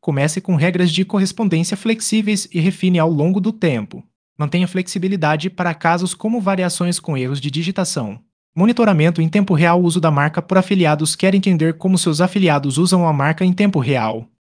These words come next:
Acompanhe urls, criativos, palavras-chave associadas e o contexto da campanha.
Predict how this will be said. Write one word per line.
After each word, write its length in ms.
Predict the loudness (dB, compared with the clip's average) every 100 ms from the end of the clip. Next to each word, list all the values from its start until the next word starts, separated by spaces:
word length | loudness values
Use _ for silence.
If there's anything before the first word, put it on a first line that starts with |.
| _ -8
Acompanhe 480 | -4 -2 0 0 0
urls, 400 | -2 -6 -10 -10
criativos, 800 | -4 -2 -2 -2 -4 -6 -12 -14
palavras-chave 720 | -4 0 0 0 0 0 0
associadas 720 | -2 -2 -2 0 2 0 -4 -4
e 80 | -4
o 40 | -4
contexto 480 | -4 -2 -2 -4
da 140 | -4 -2
campanha. 640 | -2 -2 -2 -2 -4